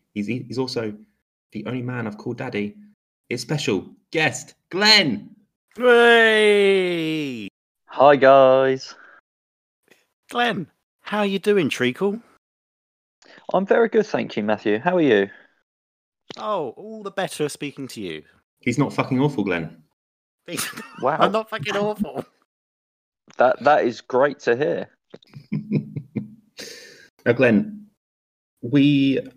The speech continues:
Speaker 1: obviously have been teasing you coming onto the podcast for a while.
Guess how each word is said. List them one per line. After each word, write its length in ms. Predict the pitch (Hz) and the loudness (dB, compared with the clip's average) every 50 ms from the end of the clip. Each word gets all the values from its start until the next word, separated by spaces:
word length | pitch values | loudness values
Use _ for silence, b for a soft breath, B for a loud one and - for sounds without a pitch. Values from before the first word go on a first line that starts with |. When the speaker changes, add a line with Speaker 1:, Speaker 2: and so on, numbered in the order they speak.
| _ - | _ -2
Speaker 1:
obviously 280 | - 131 127 - 110 104 | -2 -2 0 2 0 2
have 400 | 104 98 92 95 95 - - - - - 98 - - | 4 4 4 2 2 -2 -12 -18 -12 -12 -12 -10 -4
been 420 | - 90 87 87 87 87 - - - | -2 0 0 0 -2 -2 -6 -8 -12
teasing 300 | - - 92 85 90 87 | -6 -6 -6 -4 -2 -4
you 100 | 87 82 | -4 -4
coming 180 | - 85 82 85 | -6 -8 -8 -8
onto 120 | 80 - | -8 -10
the 60 | 80 | -12
podcast 480 | 76 - 78 76 - - 82 80 - - | -10 -8 -8 -8 -8 -8 -10 -10 -10 -10
for 140 | - - 82 | -10 -8 -8
a 40 | |
while. 560 | 80 78 - 80 80 78 80 80 87 104 107 | -8 -4 -4 -2 -2 0 0 0 -2 -4 -6